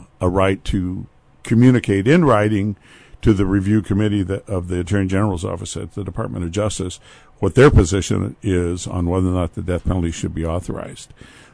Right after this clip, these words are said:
Those are the basics, I guess I would say, and, and primarily it's what's going on in court. They have a right. But let's say what they don't have.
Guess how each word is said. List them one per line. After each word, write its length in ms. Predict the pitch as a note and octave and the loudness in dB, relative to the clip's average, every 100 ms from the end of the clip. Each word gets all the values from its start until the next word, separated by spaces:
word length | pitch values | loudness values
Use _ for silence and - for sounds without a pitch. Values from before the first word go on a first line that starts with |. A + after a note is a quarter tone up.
| _ - | _ -16
Those 500 | - G#2+ B2 C3+ A#2 | -14 2 6 6 6
are 100 | G2 | 4
the 120 | F2+ | 0
basics, 580 | D#2 G2+ A2 - - - | 2 2 2 -2 -6 -8
I 120 | G#2 | -8
guess 240 | A2 - | -6 -4
I 60 | G#2 | -4
would 120 | G2+ | -2
say, 320 | A2+ G#2 G#2 - - - - | -2 -2 -2 -8 -20 -10 -4
and, 140 | G#2+ - - | -4 -4 -4
and 240 | G2 F#2+ - | -4 -4 -6
primarily 800 | - D3 B2+ B2+ C3+ A#2 G#2+ G2 | 0 2 6 6 8 6 2 0
it's 220 | F#2+ F#2 - | -2 -4 -6
what's 300 | A#2+ C3+ - | 2 2 2
going 360 | - A#2 A2 G2+ | 2 4 4 2
on 200 | G#2 G2+ | 0 0
in 120 | F2 | -2
court. 420 | E2+ A2 F#2 - - | -4 -4 -6 -8 -8
They 100 | F2 | -4
have 180 | F2+ | -4
a 60 | E2 | -4
right. 340 | E2 F2+ - - _ _ - C3+ - | -6 -6 -10 -20 _ _ -16 -16 -2
But 400 | G#2+ D3+ A2+ - - _ _ - | 6 8 8 4 -6 _ _ -12
let's 160 | F2 - | -8 -2
say 100 | G2 | 0
what 200 | G#2 - | 0 -2
they 100 | C3+ | 0
don't 320 | E3+ F#3+ F#2+ | 2 4 2
have. 220 | D#2+ | -2